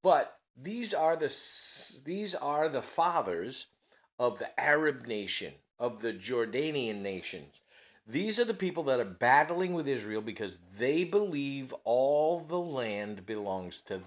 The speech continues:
them, even the land that is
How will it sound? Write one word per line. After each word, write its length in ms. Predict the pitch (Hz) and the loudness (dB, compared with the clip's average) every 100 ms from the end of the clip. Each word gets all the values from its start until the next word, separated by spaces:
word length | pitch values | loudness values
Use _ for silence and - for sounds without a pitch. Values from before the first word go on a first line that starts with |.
| 104 | -4
them, 280 | 123 90 71 _ _ - _ | -2 -2 -8 _ _ -20 _
even 340 | 107 113 127 156 | -10 -6 -6 -4
the 100 | 185 | -2
land 560 | 196 147 107 104 107 - _ _ - | -2 -2 -2 -6 -10 -14 _ _ -4
that 340 | 107 104 101 | -2 -2 -4
is 460 | 98 98 101 101 - | -6 -6 -6 -6 -10